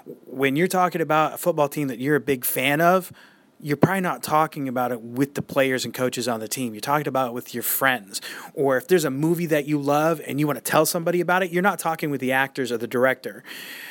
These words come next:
You're saying rad things about that movie to other people who aren't involved. Think of it this way. Become a fan of something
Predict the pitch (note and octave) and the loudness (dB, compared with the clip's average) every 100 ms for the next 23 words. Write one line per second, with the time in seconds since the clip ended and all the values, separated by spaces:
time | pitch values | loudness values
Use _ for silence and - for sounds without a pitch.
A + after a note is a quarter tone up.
0 | - - C3+ - E3 D3 B2 B2 C#3 C#3+ | -18 -12 -4 0 0 -2 -2 0 0 0
1 | C3+ D3+ C3 A#2+ B2+ B2 - B2+ A#2+ B2+ | 0 -2 0 0 0 0 0 -2 -4 -4
2 | C3 E3 C3+ A#2+ A2 - - - G#3 G3 | 0 0 0 -4 -8 -8 -6 0 2 4
3 | F#3+ - C#3 - C3 - - - - - | 4 2 -6 -4 -4 -6 -18 -20 -20 -8
4 | - F3+ D3+ D3 C#3 C#3+ B2+ C#3+ C#3+ A2+ | -2 0 2 0 0 -4 -2 2 2 0
5 | G#2+ - _ - G#3+ G#3+ F3+ D3 B2+ - | -8 -20 _ 0 4 4 2 0 -4 -6
6 | - - _ _ _ C#3 D3+ - F#3+ G#3+ | -10 -18 _ _ _ -4 -2 0 2 2
7 | G#3 F3+ D#3 - D3+ D3 C#3 - - _ | 0 -4 -4 -4 -4 -4 -6 -8 -18 _
8 | _ - - D3+ - D#3+ D3+ C#3 | _ -20 -4 0 0 0 0 -2